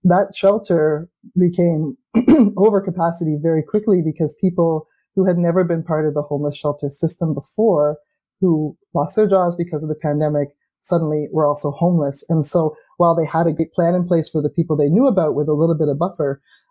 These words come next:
um, it worked out really well that they had extra capacity, but they could have used even more,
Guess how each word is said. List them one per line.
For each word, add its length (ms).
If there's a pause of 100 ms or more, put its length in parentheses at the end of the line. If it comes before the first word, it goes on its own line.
um, 440
it 160
worked 240
out 240
really 260
well 520
that 120
they 120
had 340
extra 240
capacity, 680 (300)
but 180
they 80
could 160
have 100
used 320
even 360
more, 400